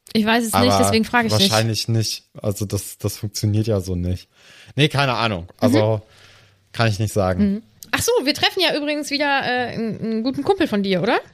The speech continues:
Speaker 1: Stan?
Speaker 2: Stan.
Speaker 1: Ich frage mich, ob das dein Top ist. Ich könnte es mir vorstellen, aber sag nix,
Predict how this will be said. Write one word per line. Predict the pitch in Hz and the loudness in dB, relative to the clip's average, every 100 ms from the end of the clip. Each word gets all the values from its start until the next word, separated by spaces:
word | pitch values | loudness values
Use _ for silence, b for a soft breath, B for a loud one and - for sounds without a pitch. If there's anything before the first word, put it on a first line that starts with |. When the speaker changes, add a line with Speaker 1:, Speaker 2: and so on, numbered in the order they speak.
| _ - - | _ -14 -6
Speaker 1:
Stan? | - 233 254 427 _ - - _ _ | 0 0 0 -2 _ -20 -20 _ _
Speaker 2:
Stan. | - 101 - 80 - 110 95 _ _ _ - | -6 -6 -4 -10 -8 -12 -12 _ _ _ -6
Speaker 1:
Ich | 220 | -4
frage | 254 262 | 0 0
mich, | 277 | 0
ob | |
das | - 247 | 0 0
dein | 220 | 0
Top | 202 220 - | 0 -2 0
ist. | 180 175 190 - - _ _ | 0 0 -2 -6 -10 _ _
Ich | 180 | -8
könnte | - 202 | 0 0
es | |
mir | 196 180 | 0 -4
vorstellen, | - 190 190 175 | 0 0 0 0
aber | 254 285 | 0 0
sag | 311 | 0
nix, | 311 - | -2 -4